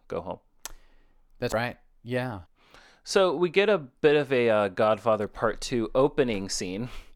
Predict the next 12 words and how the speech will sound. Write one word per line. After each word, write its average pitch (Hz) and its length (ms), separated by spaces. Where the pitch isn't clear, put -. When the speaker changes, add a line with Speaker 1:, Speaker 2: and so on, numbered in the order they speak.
Speaker 2:
H-, - 260
I, 160 140
I 147 80
mean, 120 240
right? 131 460
Speaker 1:
Yeah. 143 340
Speaker 2:
I 143 120
was 151 120
like, 147 200
"This 143 140
is 135 140
God-, 143 300